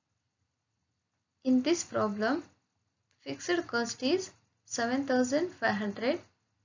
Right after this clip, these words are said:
multiplied by sales is forty thousand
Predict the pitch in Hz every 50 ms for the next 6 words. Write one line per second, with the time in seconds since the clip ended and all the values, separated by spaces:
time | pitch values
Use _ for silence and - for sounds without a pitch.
0 | _ _ _ _ _ _ _ - 233 226 226 220 - 285 269 262 233 226 208 202
1 | 214 226 269 349 359 - - - - - 233 233 240 262 269 262 - - - -
2 | 233 247 285 330 349 - - - - _ _ _ _ - 240 226 220 220 - 285
3 | 370 392 - - _ _ _ _ - 220 208 208 202 - - 220 277 349